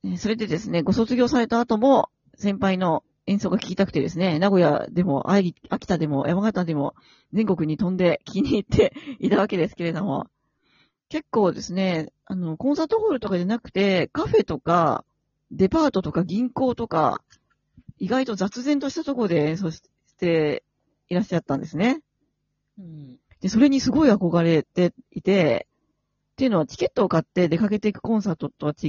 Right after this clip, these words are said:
Speaker 1: って、偶然バイオリンを耳にした方の人生が変わる可能性があるじゃないですか。
Speaker 2: うんうん。
Speaker 1: で、それがす-、すごいことだなと思って。それで私も学生時代にイタリアンレストラン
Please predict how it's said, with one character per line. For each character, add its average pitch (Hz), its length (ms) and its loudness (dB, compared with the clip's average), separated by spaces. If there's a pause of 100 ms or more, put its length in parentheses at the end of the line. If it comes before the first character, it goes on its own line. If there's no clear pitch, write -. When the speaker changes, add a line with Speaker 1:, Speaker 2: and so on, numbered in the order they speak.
Speaker 1:
っ 190 60 0
て、 202 500 0 (680)
偶 233 200 4
然 285 200 2
バ 247 120 2
イ 269 40 6
オ 262 60 8
リ 247 80 6
ン 240 60 6
を - 20 4
耳 220 180 4
に 202 120 0
し - 60 -14
た 156 100 -6
方 - 260 -4
の 156 320 2
人 214 220 2
生 196 120 0
が 151 140 0
変 156 100 0
わ 208 140 4
る 220 360 2
可 208 140 0
能 196 160 0
性 190 220 2
が 165 260 2
あ 175 40 -2
る 165 60 0
じ 147 60 -2
ゃ 139 40 0
な 117 60 -4
い - 40 -6
で - 40 -10
す - 80 -20
か。 - 200 -8 (760)
Speaker 2:
う 190 40 -18
ん 135 200 -16 (120)
う - 20 -20
ん。 123 180 -20
Speaker 1:
で、 170 80 -6
そ 208 140 -2
れ 262 120 6
が 262 140 2
す-、 - 180 -14
す - 140 -6
ご 240 160 6
い 208 40 6
こ - 140 0
と 165 80 0
だ 160 100 2
な 156 120 0
と 156 100 -8
思 135 80 -4
っ - 40 -12
て。 - 380 -6 (1040)
そ 262 100 -4
れ 269 60 -2
で 269 100 -4
私 240 360 -4
も 247 200 2
学 - 220 -4
生 226 160 0
時 226 100 -2
代 170 200 -2
に 98 160 -8
イ - 80 -6
タ 214 120 4
リ 226 120 4
ア 226 60 4
ン 214 60 2
レ 220 80 -2
ス 214 60 -6
ト 180 100 -6
ラ 147 120 2
ン - 100 -6